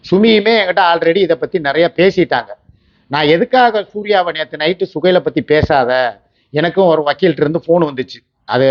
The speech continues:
நான் ஓப்பனாவே சொல்றேன். ஒரு ஒன்பது மணி போல ஒருத்தவங்க எனக்கு ஃபோன் பண்ணாங்க, இவ லைவ் ஓடிக்கிட்டு இருக்கு. கிட்டத்தட்ட அஞ்சு தடவை ஆறு தடவை என்னை கூப்பிட்டாங்க, நான் கட் பண்ணி கட் பண்ணி விட்டேன், யாராவது ஃபேன்ஸா இருப்பாங்கன்ட்டு. திருப்பி ஏழாவது தடவை ஃபோன் எடுக்கும்போது தான் அவங்க சொல்றாங்க,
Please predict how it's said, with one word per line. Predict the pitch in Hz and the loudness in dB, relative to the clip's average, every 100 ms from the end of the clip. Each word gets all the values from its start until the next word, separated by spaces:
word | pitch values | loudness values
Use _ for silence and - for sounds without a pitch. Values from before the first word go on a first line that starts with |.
| 135 | 2
நான் | 127 127 | 0 -2
ஓப்பனாவே | 147 156 147 170 | -2 -2 0 0
சொல்றேன். | 165 135 143 196 - _ _ 156 | -2 -2 0 0 -4 _ _ 0
ஒரு | 170 | 2
ஒன்பது | 165 165 190 170 | 2 2 0 0
மணி | 185 | -8
போல | 160 165 202 | 2 2 2
ஒருத்தவங்க | 170 156 160 170 | -2 -8 -8 -8
எனக்கு | 143 131 | -8 -2
ஃபோன் | 180 165 | -2 -2
பண்ணாங்க, | 139 151 147 160 | -4 -2 -2 0
இவ | 165 | 0
லைவ் | 143 165 143 | 2 0 2
ஓடிக்கிட்டு | 160 139 117 | -2 -2 -10
இருக்கு. | 120 135 180 208 _ _ - | -6 0 0 -2 _ _ -2
கிட்டத்தட்ட | 185 196 190 226 | 0 2 2 2
அஞ்சு | 180 175 190 | 0 0 0
தடவை | 180 202 | 2 4
ஆறு | 180 170 | 2 0
தடவை | 170 202 | -4 -6
என்னை | 180 143 | -6 -10
கூப்பிட்டாங்க, | 185 - 156 190 | -12 -2 -2 0
நான் | 185 151 | -2 -2
கட் | - | -4
பண்ணி | 185 165 | -4 0
கட் | 156 196 | 0 0
பண்ணி | 175 | 0
விட்டேன், | 139 - 151 - _ _ _ - | 0 -2 -4 -4 _ _ _ -4
யாராவது | 143 147 185 180 | 0 0 0 0
ஃபேன்ஸா | 170 185 180 | 0 0 0
இருப்பாங்கன்ட்டு. | 156 127 139 131 113 _ _ _ - | 0 0 -2 -4 -10 _ _ _ -2
திருப்பி | 247 - 254 | 0 2 2
ஏழாவது | 196 220 220 202 | 4 4 2 0
தடவை | 190 185 | -8 -14
ஃபோன் | 160 190 190 | -14 -12 -12
எடுக்கும்போது | 160 156 147 | -12 -8 -2
தான் | 214 202 | 0 0
அவங்க | 185 | -2
சொல்றாங்க, | 165 170 175 160 | -6 -2 0 2